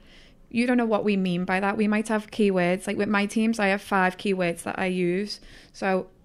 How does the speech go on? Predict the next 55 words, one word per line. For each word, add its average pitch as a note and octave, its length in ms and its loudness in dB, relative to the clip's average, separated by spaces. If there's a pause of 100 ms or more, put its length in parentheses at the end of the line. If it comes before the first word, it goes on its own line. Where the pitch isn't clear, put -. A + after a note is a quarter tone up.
you A3+ 140 0
saying A3 280 0
pressure G3+ 280 -4
might F#3+ 180 -4
not F#3 140 -6
mean F#3 200 -2
the F#3 80 -4
same F3+ 200 -6
pressure F3+ 320 -4
as F3+ 140 -4
I F3 160 0
mean. F#3+ 340 0
So, - 200 -6
like, G#3 320 -4
it's A#3 300 -2
a G#3 60 0
lot G3+ 160 2
of G#3 80 -6
confusion. G3 640 -2 (380)
Like, F#3+ 340 -4
you G#3 80 -4
know, F3 180 -4 (200)
they're G#3 100 2
not G#3 240 2
robots. F#3+ 480 0
We're G#3 60 -4
not G3 160 -2
joysticking G3 540 -4
from G3+ 160 0
the G#3 60 2
sideline. F#3 680 -2
We G#3 200 0
want F3+ 180 0
them G3 140 -2
to G3 120 -4
have F#3+ 120 -2
the G3 80 -12
freedom F#3 400 0
to G3+ 200 -2
make F3+ 200 -2
the F#3+ 80 -6
mistake G3 460 -4
because G3+ 320 -6
this, F#3+ 280 -6
this G#3 220 -4
is G3 80 -2
our F#3 160 0
job. F3+ 260 -2
We G3+ 80 2
wanna F3+ 180 -2
coach F3+ 340 -6
them F3+ 180 -2
in F3 160 -2
that - 180 -6
mistake. - 540 -12